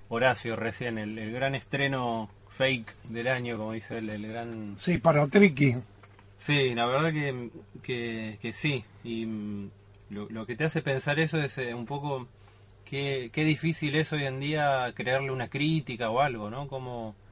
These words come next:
Speaker 1: cómo se llegó a este, este nivel de manipulación y de monopolio de las, de las grandes corporaciones, que es,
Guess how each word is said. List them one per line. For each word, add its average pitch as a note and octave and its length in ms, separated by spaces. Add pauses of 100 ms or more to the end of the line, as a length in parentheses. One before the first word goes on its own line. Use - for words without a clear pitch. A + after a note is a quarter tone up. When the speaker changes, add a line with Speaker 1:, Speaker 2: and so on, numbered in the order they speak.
(720)
Speaker 1:
cómo C3 240
se A#2+ 140
llegó B2 300
a C3+ 40
este, B2+ 280
este B2 240
nivel C3 320
de C3 160
manipulación A2+ 840
y B2+ 80
de A2+ 80
monopolio A#2+ 640
de A2 120
las, - 420
de G#2+ 80
las G#2+ 140
grandes B2+ 280
corporaciones, A#2 720
que A2+ 160
es, - 240